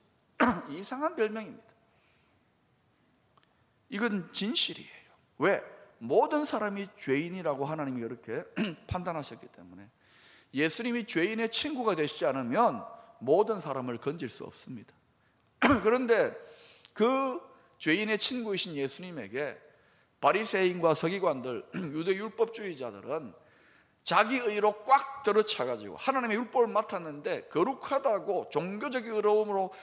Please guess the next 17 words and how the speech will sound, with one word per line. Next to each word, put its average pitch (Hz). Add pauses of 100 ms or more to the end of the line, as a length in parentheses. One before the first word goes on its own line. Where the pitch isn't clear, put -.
(340)
꽉 -
들어차가지고 208 (160)
<clears throat> 143
예수님을 156
상대했어요. 117 (880)
예수님은 226
죄인의 202
친구인데 190
그들은 196
자칭 -
의인들입니다. 180 (680)
친구 269
될 226
수 233
있습니까? 214
없습니까? 120 (600)
없어요. 110